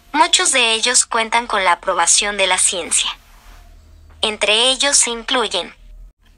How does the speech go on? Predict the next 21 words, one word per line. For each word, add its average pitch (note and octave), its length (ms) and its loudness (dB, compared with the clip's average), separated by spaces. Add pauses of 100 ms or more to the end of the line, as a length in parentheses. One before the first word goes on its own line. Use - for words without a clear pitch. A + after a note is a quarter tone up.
(920)
es C#4+ 240 2
muy D4 240 2
bajo A#3+ 320 2
en A3 120 -4
calorías. F#3 840 0 (1040)
Rico E4+ 380 2
en E4 120 2
contenido A3 640 0
de F#3+ 160 4
ácido G3+ 380 2
acético, A3+ 680 0 (260)
con G3 220 -2
fuertes D4+ 560 2
efectos A3 560 -2
biológicos. - 1000 0 (1000)
Puede F#4 280 4
eliminar A#3 560 2
diferentes A3 800 -2
tipos A3 400 -2
de G#3 100 0
bacterias. - 920 -2